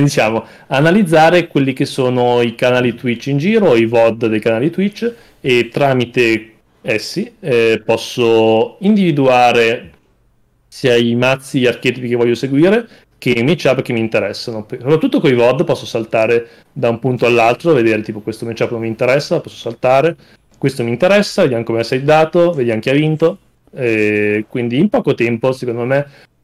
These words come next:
in questa maniera si ottengono informazioni più utili e, e anche in maniera più veloce. Quindi io mi considero più un analista, in realtà, un,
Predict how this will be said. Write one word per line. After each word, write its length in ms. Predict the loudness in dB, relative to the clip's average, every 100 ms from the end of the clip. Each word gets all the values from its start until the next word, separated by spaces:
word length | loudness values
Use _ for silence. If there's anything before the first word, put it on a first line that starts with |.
| _ _
in 160 | -4 -2
questa 280 | 0 0 0
maniera 460 | 0 0 2 2
si 180 | 0 -2
ottengono 760 | -2 -2 -4 -2 0 0 0 0
informazioni 1040 | 0 -2 -4 -4 -4 -2 -2 -2 -4 -8 _ _ _ _
più 180 | -4 0
utili 580 | 0 0 0 -2 -4 _ _ _ _
e, 840 | -2 0 0 0 0 0 -2 -6 -12 _
e 120 | -8
anche 180 | -6 -2
in 60 | 0
maniera 260 | 0 0 -2
più 120 | -4
veloce. 340 | -6 -8 -14 -20 _ _ _ _
Quindi 800 | -8 -6 -2 0 0 0 0 -2
io 420 | 0 2 0 -2 -8
mi 120 | -8 -4
considero 480 | -4 -2 0 0
più 220 | -2 0 0
un 720 | 0 -4 _ _ _ _ -8
analista, 800 | -4 -2 -2 -4 -6 -2 0 0
in 80 | -4
realtà, 360 | -8 -6 -6
un, 280 | -4 -6 -10